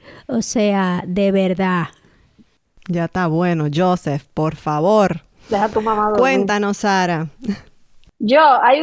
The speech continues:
Speaker 3: hay, realmente no, no lo voy a hacer de, de,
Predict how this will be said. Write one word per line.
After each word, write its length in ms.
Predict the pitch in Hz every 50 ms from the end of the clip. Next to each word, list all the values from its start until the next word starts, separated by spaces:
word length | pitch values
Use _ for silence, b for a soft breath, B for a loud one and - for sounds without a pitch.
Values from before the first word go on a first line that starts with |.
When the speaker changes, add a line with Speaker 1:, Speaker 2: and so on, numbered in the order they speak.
| 339 294 -
Speaker 3:
hay, 580 | - 262 277 294 311 330 349 330 311 269 226 - 233
realmente 460 | 254 269 277 285 294 285 269 320 285
no, 400 | 269 285 285 277 269 240 208 -
no 160 | 214 226 233
lo 120 | 247 254 254
voy 120 | 254 254
a 160 | 247 247 247 254
hacer 240 | 247 - 240 240 226
de, 300 | 226 226 226 214 208 190 180 - - -
de, 560 | 196 185 208 208 202 202 196 196 190 185 180